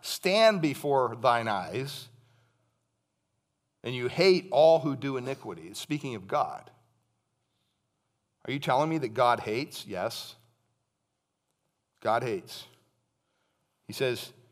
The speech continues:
he hates all those who do wrong. Have you ever done anything wrong? Yeah,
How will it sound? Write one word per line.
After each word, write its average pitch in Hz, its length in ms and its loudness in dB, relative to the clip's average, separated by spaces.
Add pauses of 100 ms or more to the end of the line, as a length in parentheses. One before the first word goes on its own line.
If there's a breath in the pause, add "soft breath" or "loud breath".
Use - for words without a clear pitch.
he 117 120 -8
hates 131 320 -4
all 156 260 6
those 139 300 0
who 131 80 -8
do 117 280 -10
wrong. 113 460 0
Have - 1400 -20
you 135 60 2
ever 143 120 0
done 143 220 2
anything 143 260 -2
wrong? 151 340 4 (1600)
Yeah, 294 360 -2